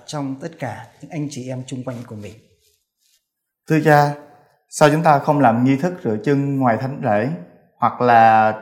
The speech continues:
Speaker 2: trước thánh lễ chẳng hạn? Thì như vậy có thể là thuận tiện hơn ạ.
Speaker 1: Cử hành phụng vụ không phải là hành động sao cho thuận tiện, mà mọi hành động phụng vụ xét như là dấu chỉ hay là biểu tượng đều phải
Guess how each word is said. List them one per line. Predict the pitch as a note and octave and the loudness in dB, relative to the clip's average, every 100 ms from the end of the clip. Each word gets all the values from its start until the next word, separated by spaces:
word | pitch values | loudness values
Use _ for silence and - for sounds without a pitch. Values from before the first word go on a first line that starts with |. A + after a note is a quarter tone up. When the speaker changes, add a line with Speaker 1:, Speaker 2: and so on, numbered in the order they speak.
| - | -4
Speaker 2:
trước | F3+ F#3 | -4 -2
thánh | F3 | 0
lễ | C#3 A#2 | 0 0
chẳng | B2+ | 0
hạn? | C#3 G#2+ A2+ - - _ _ _ - | 0 -2 -4 -10 -20 _ _ _ -8
Thì | B2+ | -4
như | C3+ | -2
vậy | B2 G#2+ G#2+ | -2 -4 -6
có | D3 B2+ | -8 -8
thể | G#2+ | -10
là | B2 | -10
thuận | A2+ G#2+ | -12 -10
tiện | G#2 G#2+ | -8 -8
hơn | B2 A#2 | -10 -12
ạ. | G2+ - _ _ _ _ _ _ _ _ _ | -16 -20 _ _ _ _ _ _ _ _ _
Speaker 1:
Cử | D#3+ | -6
hành | D3 | -4
phụng | D3 C#3+ | -4 -4
vụ | C#3+ C#3+ | -4 -6
không | C3+ F3 | -6 -8
phải | E3 D3+ A#2 B2 | -8 -8 -8 -10
là | C3 B2+ A#2+ A2+ A2 | -8 -8 -10 -12 -12
hành | C#3 C#3 | -10 -6
động | D3 - - _ _ - | -6 -8 -20 _ _ -10
sao | D3+ D3 C#3 | -6 -6 -8
cho | C#3 - | -12 -12
thuận | F#3 D#3+ C3+ | -12 -10 -6
tiện, | D3 - - _ _ _ _ _ _ _ _ _ | -8 -8 -18 _ _ _ _ _ _ _ _ _
mà | C#3+ C#3+ | -8 -4
mọi | E3+ G3 C#3+ | 0 0 -2
hành | D3+ C#3+ | -6 -4
động | C#3+ - - | -6 -8 -16
phụng | C#3 A#2+ | -14 -10
vụ | C#3 C3 - - | -8 -10 -14 -10
xét | G3 G3 | -10 -8
như | E3 | -8
là | C3 A#2 G2+ G#2+ | -6 -8 -12 -10
dấu | B2 A3 A3 | -6 -6 -6
chỉ | - A#2 G2 _ _ | -10 -10 -12 _ _
hay | D3 | -10
là | C3+ A2+ | -8 -8
biểu | C3 A2+ - | -10 -10 -6
tượng | D3+ - - _ D3+ | -6 -6 -16 _ 0
đều | D#3+ E3 D#3+ C#3+ - | 2 4 2 -2 -4
phải | A#2+ | -12